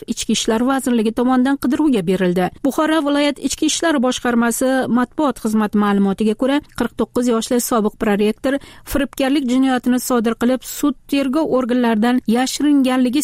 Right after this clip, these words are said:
sababli qidirilmoqda. Ideyevga nisbatan Jinoyat kodeksining firibgarlik va mansab soxtakorligi bilan jinoiy ish qo'zg'atilgani aytilyapti. Nodir Ideyev davlatning ikki million dollarini talon-taroj qilganlikda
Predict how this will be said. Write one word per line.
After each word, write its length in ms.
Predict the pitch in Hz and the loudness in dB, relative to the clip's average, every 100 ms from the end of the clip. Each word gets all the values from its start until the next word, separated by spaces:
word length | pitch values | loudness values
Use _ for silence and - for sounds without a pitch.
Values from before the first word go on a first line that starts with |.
| - | 0
sababli 380 | 208 208 196 190 | -2 0 -2 0
qidirilmoqda. 680 | 202 196 190 185 180 208 180 - - 254 | 0 2 2 0 -2 -2 -4 -6 -4 0
Ideyevga 420 | 302 320 - 302 | 0 0 0 0
nisbatan 500 | 294 - 269 311 302 | 0 -2 -2 0 0
Jinoyat 500 | 233 220 285 285 277 - | -2 0 2 2 -2 -2
kodeksining 640 | 285 254 240 - 269 294 277 - | -2 0 -2 0 2 2 0 -6
firibgarlik 840 | - 262 233 - 247 240 254 311 - 233 208 | -2 -2 -4 -2 -2 0 0 0 -2 -2 0
va 100 | 269 277 - 233 | 0 -2 0 0
mansab 360 | 254 247 311 311 - | 0 0 -2 -2 -2
soxtakorligi 920 | 277 - 165 262 247 240 247 240 240 - | -2 -2 -2 0 2 2 2 2 0 -2
bilan 400 | 208 240 277 320 - 208 | 0 2 2 2 0 0
jinoiy 440 | 254 254 208 214 240 | 2 2 0 0 -2
ish 100 | - | -2
qo'zg'atilgani 680 | - 233 247 269 262 285 269 208 | -2 -2 -2 0 2 2 0 -2
aytilyapti. 680 | - 196 185 - - 190 - - | 0 0 0 -2 -4 -4 -4 -4
Nodir 200 | 240 269 285 | -2 0 0
Ideyev 720 | 339 269 247 311 302 320 311 226 226 | -2 -2 0 2 4 2 0 -2 0
davlatning 500 | 269 285 269 294 269 262 | 0 0 0 0 0 -2
ikki 240 | - - | -2 0
million 360 | 330 330 320 320 269 | 2 4 4 2 2
dollarini 500 | 285 269 269 277 302 - | 2 2 2 2 0 0
talon-taroj 640 | 285 302 311 285 302 349 - 262 | 0 2 2 2 0 0 -2 -2
qilganlikda 600 | 247 240 233 233 - | 0 2 0 0 -2